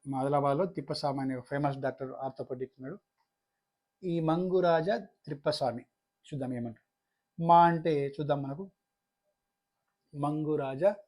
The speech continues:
తిప్పస్వామి చూద్దాం. మ్మ్.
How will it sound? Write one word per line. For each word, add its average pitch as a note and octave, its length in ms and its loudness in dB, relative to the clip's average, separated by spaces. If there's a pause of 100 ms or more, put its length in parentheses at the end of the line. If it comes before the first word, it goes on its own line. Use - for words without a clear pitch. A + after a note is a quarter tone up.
(360)
తిప్పస్వామి A#2+ 600 -6 (720)
చూద్దాం. A#2+ 240 -8 (640)
మ్మ్. B2 640 -8